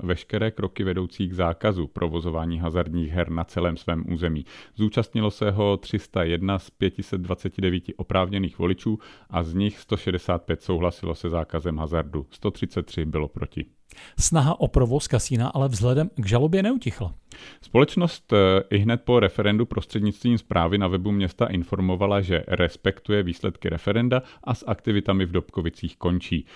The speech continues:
Speaker 1: Eh, minulý týden po podání žaloby na referendum ale rozeslala tiskovou zprávu, ve které označuje situaci v Dobkovicích za alarmující a snahy odpůrců označuje za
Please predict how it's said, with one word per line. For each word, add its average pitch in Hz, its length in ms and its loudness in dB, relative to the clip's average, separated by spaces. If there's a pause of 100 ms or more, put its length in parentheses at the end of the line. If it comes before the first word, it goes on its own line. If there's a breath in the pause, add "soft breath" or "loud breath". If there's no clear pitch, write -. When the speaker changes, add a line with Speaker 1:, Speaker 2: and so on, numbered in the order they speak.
(220 loud breath)
Speaker 1:
Eh, 80 160 -2
minulý 92 420 0
týden 98 480 2
po 80 300 0
podání 92 600 2
žaloby 90 420 0
na 101 140 0
referendum 104 760 2
ale 117 220 2
rozeslala 113 500 0
tiskovou 110 420 0
zprávu, 95 400 2
ve 98 100 4
které 107 300 0
označuje 95 560 0
situaci 101 480 -2
v 85 60 -2
Dobkovicích 95 680 0
za 92 160 2 (120)
alarmující 85 840 0 (220 loud breath)
a 110 120 -2
snahy 120 300 0
odpůrců 104 500 -4
označuje 92 600 -2
za 85 180 -2